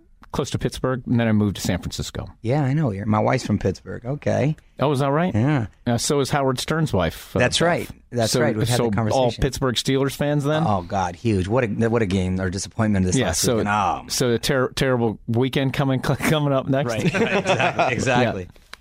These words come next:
Speaker 1: Yeah.
Speaker 2: Last one, time travel destination.
Speaker 1: Oh, man, that's an amazing question. Uh, you know, actually, it would be,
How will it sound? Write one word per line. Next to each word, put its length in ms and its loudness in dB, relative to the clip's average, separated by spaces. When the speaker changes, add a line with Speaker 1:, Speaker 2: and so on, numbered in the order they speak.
Speaker 1:
Yeah. 60 -4
Speaker 2:
Last 360 2
one, 260 2
time 340 2
travel 340 2
destination. 760 0
Speaker 1:
Oh, 260 2
man, 420 4
that's 220 0
an 60 0
amazing 520 0
question. 500 -6
Uh, 40 0
you 100 2
know, 160 0
actually, 540 0
it 180 0
would 220 0
be, 420 2